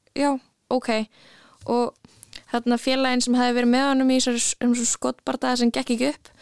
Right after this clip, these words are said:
segir bara, "Hann var svakalegur maður hér áður fyrr." Og Avon Barksdale segir bara, "Hann er ennþá maður." Og mér finnst svo áhugavert að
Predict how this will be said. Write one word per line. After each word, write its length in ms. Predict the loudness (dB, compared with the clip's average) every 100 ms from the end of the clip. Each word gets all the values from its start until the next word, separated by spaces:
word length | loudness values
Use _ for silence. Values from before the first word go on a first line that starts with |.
| -20 -20 -20
segir 280 | -6 -2 0
bara, 220 | 0 0 -2 -6 _ _ -20 -20 -20 -20 -20
"Hann 240 | -8 -2 2
var 220 | 0 -2
svakalegur 540 | -4 -2 -2 0 2 4
maður 460 | 4 4 0 -2
hér 200 | -2 -4
áður 280 | 0 0 0
fyrr." 240 | -6 -8 -8 -8 -8 -4
Og 140 | -2
Avon 260 | 0 0 -2
Barksdale 460 | -2 -4 -4 -4 -2
segir 240 | -2 -2
bara, 300 | -2 -2 -2 -8 _
"Hann 260 | -8 -2 0
er 140 | 0 0
ennþá 240 | -2 0
maður." 460 | 0 0 -4 -8 -12 -18 -20 -20
Og 200 | _ -2
mér 80 |
finnst 140 | 0 -4
svo 80 | -2
áhugavert 720 | -2 0 0 0 -2 -6 -2
að 180 | -2